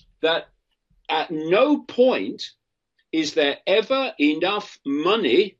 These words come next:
theoretical or otherwise, in circulation to pay back all the outstanding debt.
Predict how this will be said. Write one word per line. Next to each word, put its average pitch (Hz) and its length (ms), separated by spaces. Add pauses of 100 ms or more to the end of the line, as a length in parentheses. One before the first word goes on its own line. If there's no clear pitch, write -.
theoretical 147 600
or 127 120
otherwise, 151 680 (760)
in 233 240
circulation 170 1200 (1300)
to 202 140
pay 196 260
back 180 280 (140)
all 190 200
the 170 160
outstanding 147 600
debt. 120 320